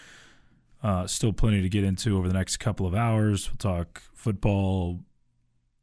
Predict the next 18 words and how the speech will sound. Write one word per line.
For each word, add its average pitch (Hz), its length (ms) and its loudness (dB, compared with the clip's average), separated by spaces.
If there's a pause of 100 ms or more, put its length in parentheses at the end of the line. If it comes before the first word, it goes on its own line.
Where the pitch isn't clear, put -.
(160)
possible 120 840 -6
coaching 123 500 -4
candidates 123 640 -8
for 101 280 -6 (300)
your 90 200 -6
offensive 95 500 -4
line, 113 680 0
that 101 180 -4
sort 104 240 -4
of 95 100 -4
thing. 98 380 -4 (680)
Um, 87 760 -4 (140)
definitely 110 340 0
some 82 500 -6
basketball 92 540 -2
talk. 92 680 -4 (680)
Super 143 340 2
Bowl. 123 480 2